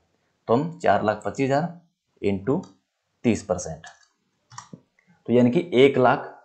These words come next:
सत्ताईस हजार रुपये पाँच सौ आपकी तीसरी किस्त आ जाएगी, थर्ड इंस्टॉलमेंट आ जाएगी।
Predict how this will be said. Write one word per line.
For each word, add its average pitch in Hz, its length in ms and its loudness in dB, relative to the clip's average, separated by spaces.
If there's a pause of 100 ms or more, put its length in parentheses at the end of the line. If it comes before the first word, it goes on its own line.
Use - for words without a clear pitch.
(280)
सत्ताईस 131 520 2
हजार 101 260 2
रुपये 113 200 2
पाँच 110 220 4
सौ 117 100 -2
आपकी 104 300 0 (600)
तीसरी 147 440 2
किस्त 127 300 -4
आ 101 100 4
जाएगी, 107 300 2
थर्ड 110 260 0
इंस्टॉलमेंट 101 580 -2
आ 98 60 0
जाएगी। - 320 -12